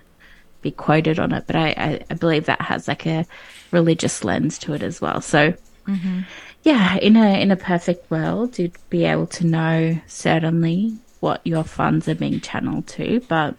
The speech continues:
Speaker 2: Yeah.
Speaker 1: unfortunately, that's not the world we live in.
Speaker 2: Yeah, exactly. And yeah, like, it, <sighs> what we can say is, um, just research whoever you're funding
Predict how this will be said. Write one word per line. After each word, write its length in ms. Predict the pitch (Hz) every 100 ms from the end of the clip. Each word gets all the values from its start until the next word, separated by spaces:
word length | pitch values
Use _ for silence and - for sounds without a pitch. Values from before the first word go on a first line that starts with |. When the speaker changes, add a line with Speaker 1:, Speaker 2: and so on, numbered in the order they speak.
| -
Speaker 2:
Yeah. 280 | 208 190 180
Speaker 1:
unfortunately, 640 | 165 165 - - 131 98 135
that's 320 | 165 - -
not 160 | - -
the 80 |
world 280 | - - 170 -
we 80 |
live 200 | - 165
in. 180 | 170 170 - _ _ _ _ -
Speaker 2:
Yeah, 320 | 185 165 156 -
exactly. 840 | - - 175 175 - 160 170 202 208 -
And 460 | 202 202 202 202 - - - - - - - - - - - _ - - - _ - - - _
yeah, 340 | 214 240 247 202
like, 240 | 202 -
it, 200 | 220 - 202 - -
<sighs> 240 | - -
what 280 | 220 226 220
we 140 | 208 220
can 200 | 226 196
say 400 | - 190 190 185
is, 200 | 175 -
um, 480 | 190 185 180 175 175
just 340 | 190 180 -
research 960 | 175 185 190 - 185 185 - - - -
whoever 260 | - 190 175
you're 200 | 185 170
funding 720 | - 180 175 180 233 302 285